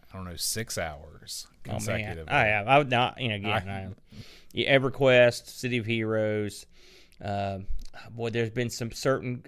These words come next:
Speaker 2: adventure games that I would get into. You know, I'm not, that's not usually my bag, but there were a couple that I really dug that I would sit and play 'em and play 'em and play 'em. Um, or if I get obsessed with something, but not twelve. There's no way.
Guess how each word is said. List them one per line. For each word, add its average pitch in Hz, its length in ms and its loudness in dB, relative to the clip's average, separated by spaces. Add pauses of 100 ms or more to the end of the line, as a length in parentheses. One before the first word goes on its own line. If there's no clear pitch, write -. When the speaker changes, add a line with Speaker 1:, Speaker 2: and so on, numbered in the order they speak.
Speaker 2:
adventure 120 420 0
games 117 300 0
that 117 80 2
I 117 40 4
would 117 140 0
get 110 100 2
into. 113 580 0
You 110 100 -8
know, 107 80 -4
I'm 110 140 -4
not, 120 200 0
that's 120 220 0
not 117 160 -4
usually 117 320 -2
my 110 140 0
bag, 107 360 2
but 98 80 -8
there 120 160 0
were 104 140 -4
a 107 40 -2
couple 110 300 -2
that 104 80 -4
I 101 40 -4
really 104 220 -4
dug 101 420 -6 (600)
that 117 80 2
I 104 60 4
would 101 140 -4
sit 110 200 2
and - 100 -10
play 110 240 2
'em 101 120 -4
and 92 80 -8
play 104 180 -4
'em 101 80 -6
and 95 100 -8
play 104 300 -6
'em. 101 140 -10 (500)
Um, 104 400 2 (720)
or 123 120 0
if 110 80 -4
I 120 40 0
get 107 160 0
obsessed 107 480 0
with 101 100 -6
something, 104 280 -4
but 113 100 0
not 143 240 6
twelve. 107 540 2
There's 117 160 0
no 113 160 2
way. 98 400 -4